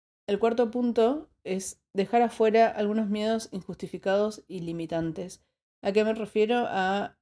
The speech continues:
miedos que tienen que ver principalmente con mi profesión, con, con mi relación social, con la gente con la que yo interactúo a nivel profesión.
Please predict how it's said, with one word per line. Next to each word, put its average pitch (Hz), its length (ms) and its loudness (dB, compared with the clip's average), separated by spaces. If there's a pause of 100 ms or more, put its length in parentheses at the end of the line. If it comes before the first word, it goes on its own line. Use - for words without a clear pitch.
miedos 208 420 -2
que 208 80 -2
tienen 196 180 -8
que 185 80 -4
ver 185 280 -6
principalmente 180 640 -6
con 180 160 -8
mi 165 100 -4
profesión, 233 840 -2
con, 170 680 -8 (380)
con 170 160 -4
mi 170 80 -6
relación 175 420 -6
social, 226 680 -2
con 170 240 -4
la 160 80 -4
gente 202 460 -4
con 190 160 -8
la 175 100 -8
que 170 120 -8
yo 175 100 -10
interactúo 185 720 -4
a 180 100 -4
nivel 170 300 -6
profesión. 226 720 -2